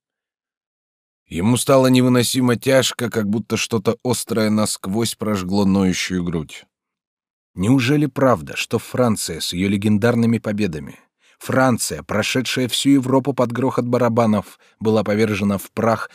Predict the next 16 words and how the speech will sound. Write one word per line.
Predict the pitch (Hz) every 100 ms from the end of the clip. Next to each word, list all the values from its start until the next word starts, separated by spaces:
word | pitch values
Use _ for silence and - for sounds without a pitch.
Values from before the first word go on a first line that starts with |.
| -
с | -
первого | - 139 147 147 151
же | 135
удара | 139 135 117 85 80
ничтожным, | 85 117 - - 143 98 80 71 69
презренным | - 117 101 92 104 104 107 104
народом? | 101 95 76 - - _ _ _ _ _ _ _
Значит, | 85 78 98 95 95 - - _ _ -
пятидесяти | 92 104 98 - 92
лет | 95
было | 87 95 90
достаточно, | 82 85 - 90 92 - 92
чтобы | - 92 90
весь | 82 95
свет | - 90 101 -
переменился, | 92 92 87 90 101 - 110